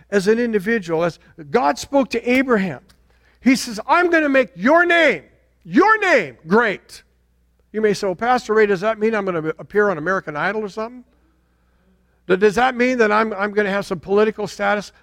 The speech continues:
Maybe, maybe not. Do you know that if the only influence in your life is one person, and that person has been transformed because of your faith influence, that is greatness in the sight of God?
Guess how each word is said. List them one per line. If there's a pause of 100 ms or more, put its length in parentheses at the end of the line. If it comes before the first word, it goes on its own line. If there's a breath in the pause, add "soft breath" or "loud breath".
Maybe,
maybe
not. (1120)
Do
you
know
that
if (140)
the
only
influence
in
your
life
is
one
person, (1160)
and
that
person
has
been
transformed (160 soft breath)
because
of
your (100)
faith
influence, (300 soft breath)
that
is
greatness
in
the
sight
of
God?